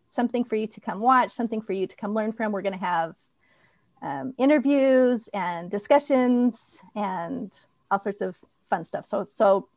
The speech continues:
so tune in every Tuesday, twelve o'clock Pacific time. We'll be here, and we'd love to see you here too. And then,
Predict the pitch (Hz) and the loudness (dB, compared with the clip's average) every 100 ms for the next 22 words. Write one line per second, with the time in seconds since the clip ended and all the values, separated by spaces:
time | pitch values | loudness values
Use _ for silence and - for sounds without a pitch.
0 | _ _ - 214 202 330 320 302 285 240 | _ _ -8 -6 -2 0 4 6 6 4
1 | 254 285 311 262 269 247 240 254 262 - | 2 2 0 4 4 4 4 2 2 4
2 | 247 - _ _ - _ _ _ - 262 | 4 2 _ _ -20 _ _ _ -6 0
3 | 262 220 233 220 214 220 _ _ _ - | 0 2 4 4 4 -2 _ _ _ 2
4 | 226 233 240 220 214 208 _ _ _ _ | 4 4 4 4 4 0 _ _ _ _
5 | _ - 196 180 160 165 165 - 202 196 | _ -6 -2 -2 -2 -6 -12 -6 -2 0
6 | 202 202 - 220 220 175 175 190 _ - | -2 -4 -4 -2 0 0 -2 -4 _ -2
7 | 339 202 - _ _ - _ _ _ _ | 0 0 -2 _ _ -20 _ _ _ _
8 | 226 226 233 233 233 226 220 214 | 0 4 6 6 6 4 4 0